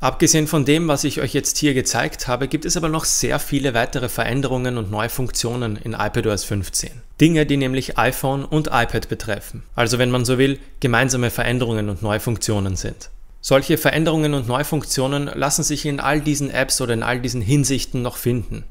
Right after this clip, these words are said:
Und wie schon gesagt, es gibt durchaus einiges, was es da noch zu zeigen und zu sagen gibt.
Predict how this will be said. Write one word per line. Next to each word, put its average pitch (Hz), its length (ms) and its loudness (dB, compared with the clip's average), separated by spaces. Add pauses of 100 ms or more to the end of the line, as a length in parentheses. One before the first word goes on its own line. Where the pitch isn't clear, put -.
(140)
Und 127 180 4
wie 127 80 4
schon 139 160 2
gesagt, 143 320 2
es - 100 0
gibt - 280 0
durchaus 160 260 4
einiges, 156 400 -2
was 135 140 -4
es 127 80 -4
da 135 100 2
noch 123 160 0
zu 120 140 -2
zeigen 135 360 0
und 113 220 -6
zu - 80 -2
sagen 110 320 2
gibt. - 320 -4